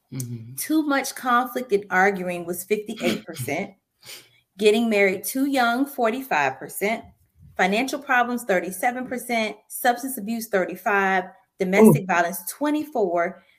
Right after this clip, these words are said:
Speaker 3: Ooh.
Speaker 2: Lack of support from family, eighteen percent. Health problems, hmm, seventeen percent. Religious
Speaker 1: Mm.
Speaker 2: differences, only thirteen percent. And then little or no premarital education, thirteen percent.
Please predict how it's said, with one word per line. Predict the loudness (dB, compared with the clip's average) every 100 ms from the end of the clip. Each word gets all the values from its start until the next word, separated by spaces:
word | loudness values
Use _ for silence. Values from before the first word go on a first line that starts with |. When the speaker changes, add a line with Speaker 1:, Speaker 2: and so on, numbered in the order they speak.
| _
Speaker 3:
Ooh. | 8
Speaker 2:
Lack | 8 4 0
of |
support | -4 -4 -4 0 0 -2 -6
from | -6
family, | -4 -2 0 0 -2 -6 _
eighteen | -6 -6 -8 -6 -4 -4
percent. | -6 -8 -6 -6 -6 -8 _ _ _ _ _
Health | 0 2 2 0
problems, | 2 4 2 -2 -10 -16 _ -8
hmm, | -8 -10 _ _
seventeen | 0 2 2 0 -4 -6
percent. | -6 -10 -8 -8 -8 -14 _ _ _
Religious | 0 4 2 2 -4 -4
Speaker 1:
Mm. | 0
Speaker 2:
differences, | 0 0 -6 -4 -4 -4 -6
only | -4 0 0
thirteen | 4 4 4 -4 -4 -4
percent. | -6 -6 -6 -8 -14 _ _ -4
And | -2
then | 0 0 2
little | 2 2 4
or | 4
no | 4 0 0
premarital | -4 -6 -2 2 2 2 0
education, | -2 -4 -4 -6 -6 -8 -10 -6
thirteen | -6 -6 -10 -14 -12
percent. | -14 -14 -12 -14